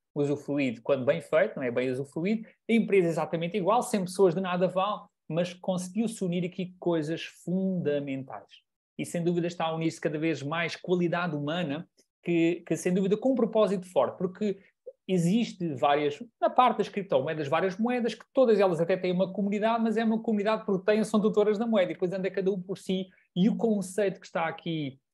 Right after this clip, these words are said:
partilhado, o que o Alex criou, é para que todos juntos,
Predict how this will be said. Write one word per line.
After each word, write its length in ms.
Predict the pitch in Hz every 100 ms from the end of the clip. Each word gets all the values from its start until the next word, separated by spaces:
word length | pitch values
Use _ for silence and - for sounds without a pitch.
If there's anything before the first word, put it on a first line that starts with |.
| _ -
partilhado, 560 | 170 170 139 110 98 - _ _
o 80 | -
que 140 | 143 175
o 160 | 151
Alex 480 | 160 196 185 151 -
criou, 540 | - 165 175 151 147 - _ _ _ _ _
é 80 | 156
para 180 | 160 190
que 120 | 180
todos 420 | - 254 240 202
juntos, 580 | 156 - 208 208 202 -